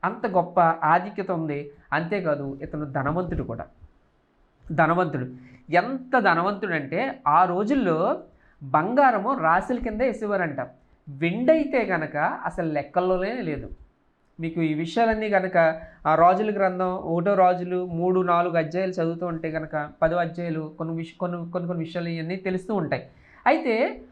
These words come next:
అంత వ్యక్తి, అంత ఉన్నతమైన స్థాయిలో నిలబడిన వ్యక్తి ఎవరంటే సొలొమోను. అయితే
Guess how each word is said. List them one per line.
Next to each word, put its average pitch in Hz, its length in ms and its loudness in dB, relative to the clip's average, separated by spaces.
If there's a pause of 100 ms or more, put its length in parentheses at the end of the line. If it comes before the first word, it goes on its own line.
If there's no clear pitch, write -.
(200)
అంత 269 360 0
వ్యక్తి, 202 600 0 (680)
అంత 208 240 0
ఉన్నతమైన 220 640 0
స్థాయిలో 214 800 0
నిలబడిన 180 440 -2
వ్యక్తి 165 640 -4
ఎవరంటే 156 540 -4 (160)
సొలొమోను. 151 420 -2 (560)
అయితే 285 560 2